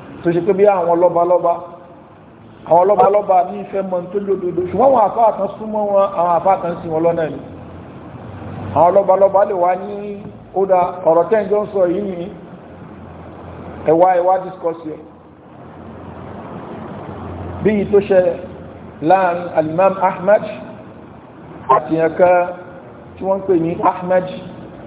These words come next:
ibn Abi Du'at. Ahmad ibn Abi Du'at, olórí àwọn oníbídíà ni, ṣùgbọ́n jẹ́ àfọ́ ọba. Al-Imam Ahmad rahimahullahu ta'ala,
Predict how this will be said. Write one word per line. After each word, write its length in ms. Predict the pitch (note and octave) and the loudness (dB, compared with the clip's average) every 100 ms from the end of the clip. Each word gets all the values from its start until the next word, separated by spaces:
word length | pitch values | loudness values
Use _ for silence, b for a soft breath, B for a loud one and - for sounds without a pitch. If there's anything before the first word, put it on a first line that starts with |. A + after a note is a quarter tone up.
| - | -8
ibn 240 | E3 F3 E3+ | 0 2 2
Abi 260 | E3 D#3 D3 | 2 0 -2
Du'at. 460 | D3+ D3+ D3+ D3 - - - - - - - - - - - - - - - - - - | -2 2 2 0 -10 -16 -18 -20 -20 -20 -20 -20 -20 -20 -20 -18 -18 -16 -16 -14 -6 -2
Ahmad 440 | - A3 A#3+ A3+ | -2 0 2 2
ibn 220 | G#3 G#3 G3+ | 0 -4 0
Abi 220 | F3+ G3+ | -2 -2
Du'at, 460 | F3 G3 F#3 G3+ - - - - - - - - - - - - - - - | -4 2 4 4 0 -8 -16 -20 -20 -20 -20 -20 -20 -20 -20 -20 -18 -16 0
olórí 380 | F3+ G#3 G#3+ A3+ | 4 6 4 6
àwọn 260 | G3+ F3 | 4 4
oníbídíà 520 | F3 F3+ F3+ F3+ F#3+ F3 | 0 -4 -8 0 2 2
ni, 120 | D3 - - - - - - - - - - - - - - - - | 0 -10 -16 -20 -20 -20 -20 -20 -20 -20 -20 -18 -18 -18 -16 -16 -6
ṣùgbọ́n 320 | D#3+ E3+ F3 | 0 2 4
jẹ́ 100 | G3+ | 4
àfọ́ 280 | E3+ F3 D#3+ | 4 2 2
ọba. 200 | D3+ D3 - - - - - - - - - - - - - - - - - | 4 2 -2 -14 -18 -20 -20 -20 -20 -20 -20 -20 -20 -20 -18 -18 -16 -2 2
Al-Imam 420 | F#3 G#3 B3 A#3+ | 4 4 2 2
Ahmad 380 | A#3 G#3 G3+ G3 | -2 0 -2 0
rahimahullahu 760 | G3 G3 G#3+ G3+ G3 G#3 G#3 - | -2 0 2 2 6 4 4 -2
ta'ala, 420 | G3 G#3 A3 A3+ | -4 -2 0 0